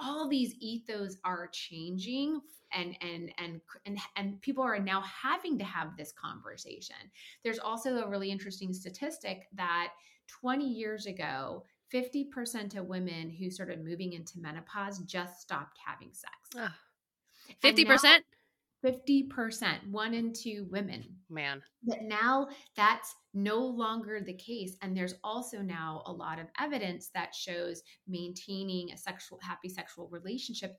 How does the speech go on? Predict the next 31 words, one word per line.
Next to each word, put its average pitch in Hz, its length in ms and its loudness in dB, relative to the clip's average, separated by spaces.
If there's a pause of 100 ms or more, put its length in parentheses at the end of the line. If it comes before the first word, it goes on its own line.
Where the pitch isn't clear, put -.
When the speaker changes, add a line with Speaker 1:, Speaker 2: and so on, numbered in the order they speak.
Speaker 1:
actually 185 560 -6
helps 202 360 -8 (560)
from 302 200 2
a 262 40 -2
health 185 320 -8
perspective - 580 -8
and 180 180 -8
from 196 200 -4
a 190 60 -2
menopause - 580 -8
perspective. - 580 -16 (600)
Speaker 2:
Mm-hmm. 156 380 -8
I'm 170 120 -4
lo-, 175 220 4
I 185 80 0
love 175 200 4
that 175 100 -2
you 165 300 -2 (480)
just 175 140 -4
touched 175 220 0
on 160 100 -2
that, 156 140 -2
because 175 500 2
<clears throat> - 60 -8
one 196 380 2
of 196 60 4
the 202 80 4
things 175 280 4
that - 140 -4
I 165 380 2
have 156 500 0